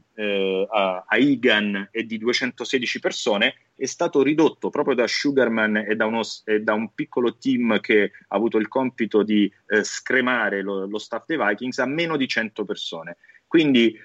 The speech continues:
soltanto cento persone avranno contatti con i circa ottanta giocatori che fa-, eh, faranno parte del training camp. I restanti centosedici circa, eh, a-, entreranno nella struttura da ingressi separati e non avranno contatti e con i giocatori e con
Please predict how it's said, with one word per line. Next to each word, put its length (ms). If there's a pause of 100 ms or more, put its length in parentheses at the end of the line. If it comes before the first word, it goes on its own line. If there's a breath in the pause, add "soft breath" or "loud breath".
soltanto 640
cento 340
persone 460
avranno 340
contatti 720
con 480
i 80
circa 420
ottanta 520
giocatori 580
che 140
fa-, 260
eh, 100
faranno 360
parte 320
del 220
training 380
camp. 460 (260 loud breath)
I 100
restanti 680
centosedici 1120
circa, 540 (240 loud breath)
eh, 560 (320)
a-, 260 (200)
entreranno 680
nella 200
struttura 600
da 140
ingressi 480
separati 640
e 100
non 160
avranno 480
contatti 760
e 260
con 180
i 60
giocatori 640
e 240
con 340